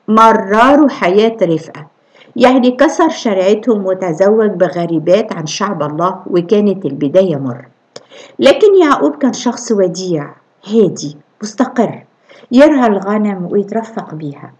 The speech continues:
ويرعاها بلطف لا يفترسها، ويسكن الخيام، وبيحب البركة، ويصارع من أجل البركة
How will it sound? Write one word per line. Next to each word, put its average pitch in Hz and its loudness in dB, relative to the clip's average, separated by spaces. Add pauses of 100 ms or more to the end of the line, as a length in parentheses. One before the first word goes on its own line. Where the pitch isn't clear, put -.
(300)
ويرعاها 240 4
بلطف 190 -4
لا 202 -2
يفترسها، 143 -6 (320)
ويسكن 208 2
الخيام، 175 -4
وبيحب 208 -2
البركة، 208 -2 (440)
ويصارع 254 2
من 196 -4
أجل 220 0
البركة 156 -6